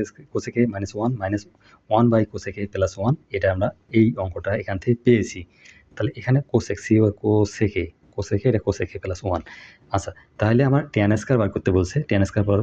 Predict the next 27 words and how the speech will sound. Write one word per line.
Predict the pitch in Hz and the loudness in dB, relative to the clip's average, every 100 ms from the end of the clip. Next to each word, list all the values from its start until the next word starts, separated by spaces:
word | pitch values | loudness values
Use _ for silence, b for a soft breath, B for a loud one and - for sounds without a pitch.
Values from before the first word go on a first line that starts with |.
| 95 | 2
বার | 98 | 0
করতে | - 101 | 0 0
বলে | 101 | 2
অঙ্ক | 101 104 | 2 2
হবে, | 117 147 | 4 4
না | 95 | 4
হলে | 95 92 | 2 2
হবে | 87 90 | 2 0
না। | - | 0
তাহলে | 135 131 | 2 2
বাম | 131 | 2
পক্ষটা | 143 147 135 | 2 2 4
আমরা | 135 123 | 4 2
আর | - | 2
তুলবো | 120 131 165 | 4 4 4
না, | 185 | 4
বাম | 107 98 | 2 2
পক্ষ | 104 107 | 0 0
তুমি | 98 104 | 2 4
already | 98 98 98 | 4 4 4
পেয়ে | 107 98 | 2 2
গেছো। | 90 - 92 B B B B | 0 -4 -10 B B B B
আমরা | 104 127 113 | 0 2 2
এক | - | 0
অঙ্ক | 110 120 104 | 0 2 2
বারবার | 107 110 | 2 2
তুলি, | - | 2